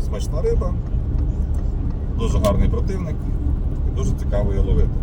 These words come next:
Риба дуже обережна і не кожен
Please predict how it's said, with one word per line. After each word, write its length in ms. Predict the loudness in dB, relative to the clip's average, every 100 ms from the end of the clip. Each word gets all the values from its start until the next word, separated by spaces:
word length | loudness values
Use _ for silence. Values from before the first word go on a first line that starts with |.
| 0 -2 -2 -4 -2 -2 -2 0 0 0 0 0 0 2
Риба 280 | 2 4 4
дуже 260 | 4 6
обережна 680 | 6 4 4 4 4 4 4 2 0 -2 -4 -4 -2 -2 -2 -2 -2 0 0 0 -2 -2 -4 -4 -4 -4 -4 -4 -4 -4 -2 -2 -2 -4 -4 -2 -2 -2 -2 -2
і 80 | 0
не 120 | 0
кожен 420 | 2 2 2 2